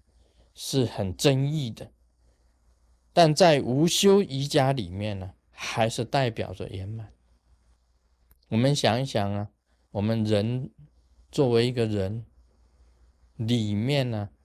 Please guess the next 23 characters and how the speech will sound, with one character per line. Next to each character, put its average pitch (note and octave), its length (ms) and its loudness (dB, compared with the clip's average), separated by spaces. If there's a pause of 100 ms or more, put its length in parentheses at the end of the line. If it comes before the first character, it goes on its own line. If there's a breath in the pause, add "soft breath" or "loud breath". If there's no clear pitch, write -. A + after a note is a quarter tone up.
(800)
在 C#3 340 2 (160)
里 A2 320 -6
面 G#2 300 -4
呢， F#2+ 180 -6
当 A#2+ 160 -2
然 G#2 100 -2
是 - 140 -6 (140)
苦， - 420 -12 (720)
苦 A2+ 340 -2
比 B2 160 -6
较 G#2 220 -2
多 G#2 340 -4
了。 G2+ 220 -8 (240)
人 G#2 340 -2
道 C3+ 280 0
里 G2+ 120 -6
面 G#2+ 360 -8
苦， F#2+ 480 -12 (500)
乐 D#3+ 340 6
比 G#2 200 -4
较 A#2 200 -2
少， - 400 -12 (140)
苦 G2 480 -8